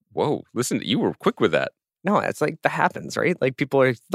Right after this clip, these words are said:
Speaker 2: all lies have a little bit of truth in it.
Speaker 1: You start from a place of truth. You wanna minimize
Speaker 2: Yeah,
Speaker 1: the
Speaker 2: but now
Speaker 1: untrue
Speaker 2: he's
Speaker 1: things you
Speaker 2: introduced
Speaker 1: said.
Speaker 2: these raiders. It's like, we, we hear a lot about raiders.
Speaker 1: And we <laughs> see a lot of them,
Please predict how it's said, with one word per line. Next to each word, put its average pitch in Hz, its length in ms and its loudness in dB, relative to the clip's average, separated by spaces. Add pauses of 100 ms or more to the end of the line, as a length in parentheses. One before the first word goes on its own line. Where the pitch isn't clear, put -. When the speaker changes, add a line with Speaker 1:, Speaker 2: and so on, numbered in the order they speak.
Speaker 2:
all 139 200 8
lies 131 280 6
have 156 80 0
a 131 40 0
little 127 220 0
bit 123 140 -2
of 113 60 -2
truth 131 280 -2
in 156 80 4
it. 180 140 -2
Speaker 1:
You 107 80 2
start - 320 6
from 110 80 2
a 92 60 4
place 90 280 2
of 80 60 -10
truth. 92 140 -6
You 110 100 4
wanna 104 120 6
minimize 98 720 4
Speaker 2:
Yeah, 139 160 6
Speaker 1:
the - 60 2
Speaker 2:
but - 140 6
now 175 140 8
Speaker 1:
untrue 196 100 8
Speaker 2:
he's 185 80 4
Speaker 1:
things 180 80 4
you 180 60 6
Speaker 2:
introduced 165 260 2
Speaker 1:
said. 151 100 2
Speaker 2:
these 143 200 -2
raiders. 117 580 0
It's 120 180 0
like, 117 260 4 (120)
we, 170 240 2
we 185 100 4
hear 320 240 6
a 294 80 8
lot 202 180 8
about 156 240 6
raiders. 113 540 2 (840)
Speaker 1:
And - 160 2
we 156 60 2
<laughs> - 20 2
see - 260 2
a 349 60 4
lot 143 260 2
of - 140 -10
them, 143 200 2